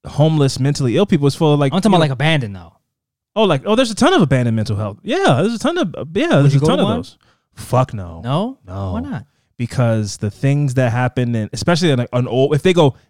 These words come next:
Speaker 1: "This facility shut down in nineteen fifty-three,"
Speaker 2: Yeah.
Speaker 1: then w-, everything that ever happened there was fucked up. They were electrocuting
Speaker 2: But why
Speaker 1: people
Speaker 2: would
Speaker 1: with
Speaker 2: you go
Speaker 1: Down
Speaker 2: in there?
Speaker 1: syndrome, and it, 'cause it just,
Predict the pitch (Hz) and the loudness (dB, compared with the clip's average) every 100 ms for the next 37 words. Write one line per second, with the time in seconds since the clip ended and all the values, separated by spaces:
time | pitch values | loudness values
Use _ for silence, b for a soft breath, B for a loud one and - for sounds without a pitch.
0 | _ 170 262 - 196 - 180 160 147 139 | _ 0 2 2 -2 0 4 4 4 2
1 | - 185 - 160 180 185 123 120 151 160 | 2 0 2 2 4 2 0 0 -2 0
2 | 180 175 185 - 190 - 135 104 73 117 | 0 0 0 0 -2 2 2 2 -4 -8
3 | 90 - _ 139 143 131 - _ - 123 | -10 -16 _ 2 2 0 -8 _ -14 -4
4 | 139 - - 185 175 185 147 170 143 139 | -4 -4 0 2 4 2 2 0 2 0
5 | 147 147 135 131 127 120 113 104 - - | 0 0 2 0 0 -4 -4 -4 -6 -8
6 | 107 - 82 - _ _ _ - 131 113 | -10 -14 -18 -20 _ _ _ -6 -2 -2
7 | 107 117 - - 127 117 113 110 107 _ | -2 -6 -10 -4 -2 -2 -4 -6 -8 _
8 | _ _ _ 147 - 131 135 139 139 131 | _ _ _ 2 4 4 4 4 4 4
9 | 147 127 139 135 135 127 123 - - 180 | 2 4 4 4 4 2 -4 -8 -6 -4
10 | 165 175 160 | -2 -2 -4